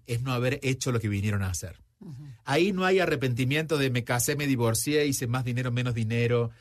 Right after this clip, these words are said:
Speaker 1: me mudé a tal lado, me equivoqué con mis hijos". Hasta los hijos desaparecen. Es un encuentro con tu propia historia a ver si de verdad la vida que viviste fue tu vida.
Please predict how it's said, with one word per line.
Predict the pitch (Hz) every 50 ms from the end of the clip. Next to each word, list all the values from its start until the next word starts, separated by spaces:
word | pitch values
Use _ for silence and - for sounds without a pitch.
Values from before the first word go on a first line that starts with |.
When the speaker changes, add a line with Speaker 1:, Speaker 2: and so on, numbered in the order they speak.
| _ _ _
Speaker 1:
me | - 131 123
mudé | 127 131 131 135 139
a | 131 127
tal | 135 127 127 123 120
lado, | 120 120 120 120 120 120 120
me | 117 117
equivoqué | 123 - - 147 143 143 143 139 175 170
con | 175 190 160 151
mis | 147 131 - -
hijos". | 151 151 151 139 160 160 -
Hasta | - 156 - 190 180
los | 180 - - -
hijos | 269 247 - 202
desaparecen. | 170 151 127 131 110 - 113 107 95 90 - 92 87 90 - _ _ _ -
Es | 151 160
un | 170 175 170
encuentro | 165 151 139 165 175 170 170 170
con | 165 156 139
tu | 127 135 117
propia | - 156 151 - 160 147
historia | 131 117 - 170 160 156 156 156 -
a | 127 123
ver | 120 131 135 131
si | - 123
de | 113 107 101
verdad | 101 101 95 101 107 135 165 208 226 226 - _ _ _ _ _ _
la | - 104 107 107 107
vida | 110 135 185 208 202 180
que | - 139
viviste | 117 110 110 117 151 139 - 143
fue | 120 - 123 113
tu | - 101
vida. | 95 90 80 76 76 -